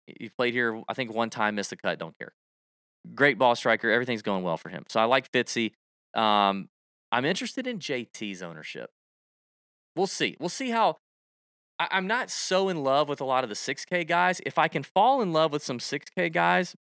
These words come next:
then I may play some J T. I really like J T here. Um, and I think he's gonna go,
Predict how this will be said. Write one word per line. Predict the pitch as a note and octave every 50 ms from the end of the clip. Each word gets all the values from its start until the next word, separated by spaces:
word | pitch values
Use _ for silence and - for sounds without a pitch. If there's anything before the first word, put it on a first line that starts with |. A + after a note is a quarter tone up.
| _ -
then | C3+ D3+ D3
I | C#3
may | C3 D3 D#3+ D#3
play | - - D3 C#3+
some | - C#3 B2
J | A#2 B2 A#2 A2
T. | - - A#2+ A2 E2+
I | - C3
really | C3+ D3+ D3+ D3 C3
like | A#2+ A2 G#2 -
J | - F#2 F2+ - -
T | E2+ -
here. | - - - _ _ _ _ _ _ _ _ _ _ _
Um, | - A#2 A#2 A2+ A2 G#2+ G#2+ G#2+
and | - B2
I | A#2 A2+
think | - F3 E3
he's | D#3+ C3
gonna | C3+ B2+ A#2+
go, | A2 A2 G#2 G2+ G2 F#2 -